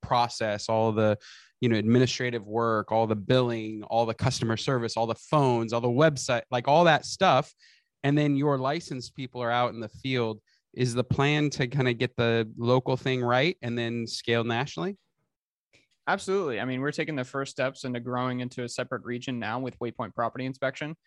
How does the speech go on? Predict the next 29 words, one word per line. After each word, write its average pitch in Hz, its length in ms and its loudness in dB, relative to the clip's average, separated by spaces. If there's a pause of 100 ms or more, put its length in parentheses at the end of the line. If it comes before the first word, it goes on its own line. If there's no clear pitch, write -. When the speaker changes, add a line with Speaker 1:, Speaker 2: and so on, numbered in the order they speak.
(300)
Speaker 2:
Um, 120 320 2
Speaker 1:
Wow. - 0 -
Speaker 2:
so 120 520 -2
we're 131 200 -2
starting 139 380 -2
that 135 260 -2 (100)
actually 131 520 -4
at 123 120 -8
the 135 120 -4
end 135 100 -2
of 139 80 -4
this 139 160 -4
month, 139 280 -4
beginning 135 280 -4
of 127 100 -4
this 131 160 -4
month, 131 280 -4 (240)
um, 120 440 -6 (440)
or 131 80 -2
beginning 131 400 -4
of 123 200 -4 (220)
September. 147 540 -2 (720)
But 135 200 4
Speaker 1:
Okay. 170 180 -2
Speaker 2:
that, 139 320 2
that's 147 220 0
absolutely 151 680 -2
the 127 120 -4
goal. 131 440 0